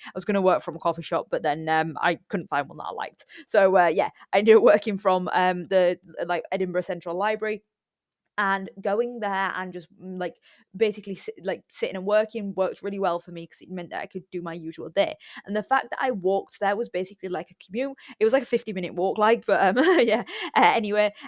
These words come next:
um, the fact that I walked there just meant that I got some extra steps in. It meant that I was extra, like, active, and it meant that I hit my steps super easy yesterday. Um, so I actually walked there and walked back, and that hit me on about fifteen thousand steps. And then I did my interval session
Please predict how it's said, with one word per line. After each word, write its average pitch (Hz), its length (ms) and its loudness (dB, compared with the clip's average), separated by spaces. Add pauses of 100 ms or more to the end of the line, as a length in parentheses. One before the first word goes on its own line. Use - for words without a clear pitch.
um, 202 200 6
the 196 100 -4
fact - 200 0
that - 100 -6
I 214 40 0
walked 202 400 -2
there 202 160 0
just 196 180 -12
meant 185 160 -12
that - 100 -14
I 185 100 -10
got - 160 -18
some 190 180 -14
extra - 240 -18
steps - 320 -6
in. 277 100 -12
It - 80 -12
meant 190 180 -14
that - 120 -14
I 180 60 -8
was 180 120 -10
extra, 185 420 -6
like, 165 220 -6
active, 214 460 -6 (260)
and 202 80 -6
it 190 60 -8
meant 254 140 -8
that - 100 -6
I 170 120 -2
hit 208 180 -4
my 202 100 -2
steps - 320 -6
super 208 760 -8
easy 170 300 -10
yesterday. 147 640 -6 (240)
Um, 185 140 2
so 226 80 2
I - 20 4
actually 302 200 -2
walked 226 260 4
there 190 180 4
and 185 100 -4
walked 175 220 -2
back, 196 240 2
and 165 100 -12
that 175 140 -2
hit 196 160 -6
me 202 60 -6
on 190 100 -6
about 151 300 -4
fifteen 165 280 -10
thousand 156 360 -6
steps. - 300 -6
And 180 60 -8
then 165 120 -2
I 165 80 0
did 147 120 -6
my 151 160 -2
interval 156 320 -6
session 160 480 -8